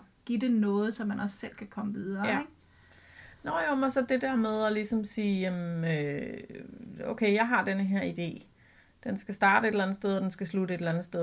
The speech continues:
Speaker 2: og så skal der noget ind imellem, ikke? Altså, så der er også noget sådan helt rugbrødsagtigt i at, at ligesom få, øh, s-, få stablet en historie på benene, ikke?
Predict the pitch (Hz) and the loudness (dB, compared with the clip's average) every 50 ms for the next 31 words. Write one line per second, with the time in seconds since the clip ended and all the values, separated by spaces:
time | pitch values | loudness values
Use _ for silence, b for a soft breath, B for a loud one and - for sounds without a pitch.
0 | 170 170 170 185 170 165 - 165 165 165 165 160 165 175 175 170 165 165 165 160 | 2 0 0 -2 -4 -4 -2 -2 0 0 2 2 2 2 2 2 0 0 0 0
1 | 156 - - 185 202 226 233 226 - 208 202 214 202 214 202 - - - 190 196 | -2 -2 0 2 4 4 2 2 2 0 0 0 2 2 0 0 2 2 4 6
2 | 220 247 254 226 226 233 233 233 214 190 185 196 208 247 202 196 240 262 233 - | 6 6 6 6 6 6 4 2 2 2 0 -2 -2 -2 0 2 2 0 0 2
3 | - 202 208 208 - 220 214 202 202 - - 165 165 165 - 196 185 - - 202 | 4 4 4 4 4 0 0 0 2 4 4 4 4 2 -2 -4 -4 -2 0 0
4 | 202 196 - - - 185 180 175 170 170 170 165 - B B B B B B B | 0 0 0 0 0 0 2 2 2 2 0 -2 -4 B B B B B B B
5 | B B B 190 185 185 175 - 196 190 - - 185 175 165 165 160 156 156 156 | B B B -2 -2 -2 0 0 -2 -2 -2 -2 -2 0 0 0 0 -2 -2 -4
6 | 151 147 143 143 139 147 139 - - - - - - - - - - - 196 180 | -4 -4 -4 -4 -4 -4 -6 -6 -8 -10 -14 -14 -14 -16 -16 -14 -10 -6 -6 -6
7 | - - 185 170 170 170 180 175 175 170 - 190 170 - - - 190 - 175 170 | -2 0 0 0 0 0 -2 -4 -4 -4 -4 -2 -2 -2 -2 -4 -4 -6 -4 -4
8 | - - 185 190 208 233 277 | -4 -4 -2 0 2 2 2